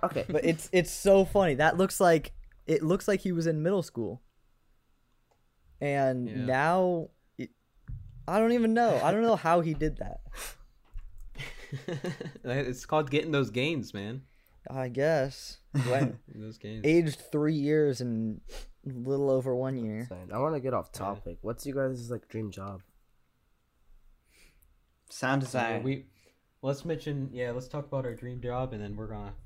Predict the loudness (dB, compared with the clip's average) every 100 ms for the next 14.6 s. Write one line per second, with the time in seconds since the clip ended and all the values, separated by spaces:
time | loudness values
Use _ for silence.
0 | -18 -14 -14 -12 -12 -14 -14 -16 -16 -20
1 | -16 -16 -16 -18 -18 -18 -20 _ -6 -2
2 | -2 -2 -12 _ -20 -18 -16 -14 -10 -10
3 | -12 _ _ -16 -16 -16 -20 -20 _ _
4 | _ _ _ -16 -16 -14 -12 -4 -4 -4
5 | -10 -20 -20 -18 -10 -8 -6 -8 -10 -6
6 | 0 2 2 -2 -4 -4 -4 -6 -6 -6
7 | -10 -10 -16 _ _ _ -20 -20 -20 _
8 | _ _ _ _ _ _ -8 -6 -4 0
9 | 2 4 2 0 _ _ _ _ -6 -4
10 | -2 -2 0 -2 -2 -4 -6 -6 -4 -4
11 | -6 -6 -10 -12 -12 -12 -14 -18 _ _
12 | _ -8 -6 -4 -4 -6 -8 -10 -8 -10
13 | -8 -8 -8 -10 -8 -6 -8 -8 -10 -12
14 | -12 0 4 4 4